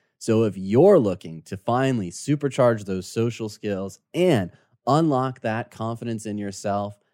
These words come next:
well, head on over to the art of charm dot com slash boot camp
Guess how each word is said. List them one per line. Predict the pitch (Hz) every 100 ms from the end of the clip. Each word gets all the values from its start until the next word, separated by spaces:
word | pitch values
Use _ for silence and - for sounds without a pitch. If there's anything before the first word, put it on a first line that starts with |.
| _
well, | 101 101
head | 90 - 127 143
on | 131 123
over | 117 117
to | 113
the | 107 98
art | 101 117
of | 131
charm | - 110 110 107
dot | 104 120
com | - 107 107
slash | 107 107 104 101
boot | 131 151
camp | - 98 98